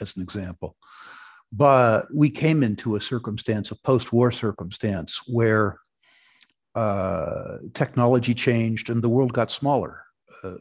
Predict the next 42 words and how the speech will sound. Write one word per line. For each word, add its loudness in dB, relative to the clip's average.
there 2
was -2
better 2
contacts 0
between 0
people. -2
Uh, -6
the -2
world 4
opened 0
up, 2
trade -2
opened -2
up. -2
So -2
everything 2
was 0
really 2
pretty -2
easy. -2
We 2
also 4
came 2
into 2
a -2
circumstance -2
where, 4
uh, 2
there 4
had 4
been 6
a 6
period 2
in 2
American -2
history -4
where -2
we 0
had 0
very 0
limited -6
government, -4